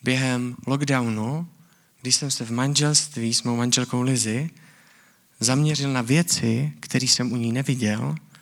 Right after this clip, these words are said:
anebo jsem viděl a vadily mě. A začalo mě to frustrovat. Říkal jsem si, „Kdybys změnila tohle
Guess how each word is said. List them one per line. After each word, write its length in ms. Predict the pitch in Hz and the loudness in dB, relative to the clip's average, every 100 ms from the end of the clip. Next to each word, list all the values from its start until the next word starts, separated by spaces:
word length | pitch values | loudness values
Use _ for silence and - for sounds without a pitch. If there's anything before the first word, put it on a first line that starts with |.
| - _ _ _ _ _ | -20 _ _ _ _ _
anebo 300 | - 123 120 | -6 -4 -2
jsem 400 | 123 - 123 120 117 | 0 2 2 0 -2
viděl 600 | 123 143 117 104 123 170 - - - _ - | 0 2 0 0 0 -2 -4 -16 -20 _ -4
a 80 | |
vadily 360 | 120 123 117 110 | 2 4 4 2
mě. 280 | 107 110 113 - _ _ _ _ _ _ _ _ _ _ _ _ _ _ _ _ - | 0 -6 -10 -18 _ _ _ _ _ _ _ _ _ _ _ _ _ _ _ _ -8
A 60 | |
začalo 300 | - 135 135 | -2 0 2
mě 100 | 139 | 2
to 100 | 143 | 2
frustrovat. 680 | 147 160 156 - 143 110 - - - _ _ _ _ _ _ _ _ _ - | 0 2 0 0 -2 -2 -8 -20 -20 _ _ _ _ _ _ _ _ _ -14
Říkal 180 | - 139 | -8 -4
jsem 140 | 131 | -2
si, 100 | 127 | -4
„Kdybys 580 | 127 - - 202 180 160 | -6 -6 -4 -2 0 0
změnila 520 | 147 143 151 147 143 | 0 2 2 2 0
tohle 400 | 139 - 123 117 | 0 -2 -2 -4